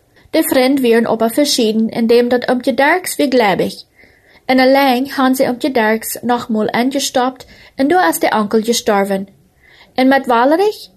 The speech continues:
Na, dat schien so, als wenn er Jahren wohl gläubig sein, aber er fand nicht immer der Kraft, standhaft zu bleiben. Dat scheinbar du, dat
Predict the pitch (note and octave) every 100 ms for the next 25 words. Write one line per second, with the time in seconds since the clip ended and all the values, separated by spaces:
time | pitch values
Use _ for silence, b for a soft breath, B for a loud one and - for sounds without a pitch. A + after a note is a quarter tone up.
0 | b b b F#4+ G4+ G#4 - D4 C#4 C4
1 | B3 A#3+ A#3+ A#3+ A#3+ A#3+ B3 A3+ C#4 D#4+
2 | C4 B3+ D#4+ C4+ G#3+ G3+ G3+ G3+ - G3+
3 | G3 - G#3+ A3+ C4 D4+ D4+ E4 - D#4
4 | D#4+ D#4 D4+ A3+ F#3+ G3 - B3+ B3+ C4
5 | A#3 - G#3+ G3+ F#3+ E3+ F#3+ _ b b
6 | b b b b D#4+ D#4+ D#4+ D#4 E4 E4
7 | A#3 G#3 D4 F4+ _ _ _ b - F4+